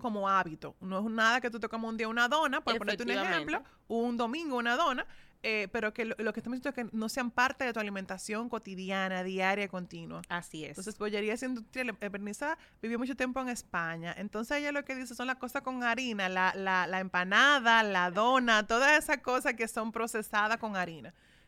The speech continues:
Speaker 1: ¿Qué más?
Speaker 2: Efectivamente.
Speaker 1: Ujú.
Speaker 2: Entonces, eh, la bollería industrial, el alcohol, em, las bebidas azucaradas,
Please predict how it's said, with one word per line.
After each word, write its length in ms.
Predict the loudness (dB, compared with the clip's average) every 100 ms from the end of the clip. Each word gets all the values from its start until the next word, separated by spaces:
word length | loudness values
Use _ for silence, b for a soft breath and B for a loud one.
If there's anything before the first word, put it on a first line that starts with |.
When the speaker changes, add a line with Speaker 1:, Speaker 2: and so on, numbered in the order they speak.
| b -12
Speaker 1:
¿Qué 80 |
más? 120 | -6 -6
Speaker 2:
Efectivamente. 600 | -2 -2 -2 -8 -10 -14
Speaker 1:
Ujú. 80 | b b b
Speaker 2:
Entonces, 560 | _ -10 -8 -10 -12 -18 -12
eh, 360 | -10 -10 -10 -10
la 120 | -10
bollería 380 | -8 -10 -10 -10
industrial, 680 | -12 -12 -10 -8 -6 -8 -12 _ -20 -20 -14
el 180 | -10 -10
alcohol, 640 | -10 -8 -6 -4 -6 -10 -14 b b b _
em, 1120 | -10 -6 -6 -6 -6 -8 -8 -10 -10 -12 -14 -16 _
las 200 | -4 -2
bebidas 380 | -2 -4 -4 -6
azucaradas, 880 | -8 -10 -10 -6 -6 -6 -8 -12